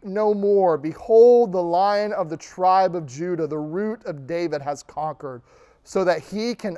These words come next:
open the scroll and its seven seals.'" So if you're to ask the Lord Jesus, "Jesus, by what right do you have to be worthy? How can you take this book and open it?" He would tell you,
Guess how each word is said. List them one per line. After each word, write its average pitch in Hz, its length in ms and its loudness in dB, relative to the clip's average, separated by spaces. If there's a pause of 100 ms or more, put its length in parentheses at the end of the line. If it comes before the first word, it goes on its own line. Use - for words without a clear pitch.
open 233 400 2
the 233 120 0
scroll 180 840 -4
and 160 420 -12
its 156 300 -12
seven 143 680 -10 (440)
seals.'" 127 560 -12
So 160 320 -2
if 175 280 -8
you're 214 120 -4
to 196 200 -4
ask 185 460 0 (120)
the 170 140 -8
Lord 180 240 -2
Jesus, 160 520 -8
"Jesus, 180 520 -8
by 180 240 2
what 196 320 2 (220)
right 185 420 0 (440)
do 170 100 -6
you 202 300 -4
have 185 580 0
to - 180 -12
be 185 220 -8
worthy? 170 680 -2 (800)
How 233 200 6
can 254 220 -4
you 254 120 0
take 226 380 -2
this 214 240 0
book 202 320 2
and 190 160 -8
open 202 340 0
it?" 180 140 -6
He 202 220 -10
would 202 240 0
tell 214 340 -4
you, 170 320 -6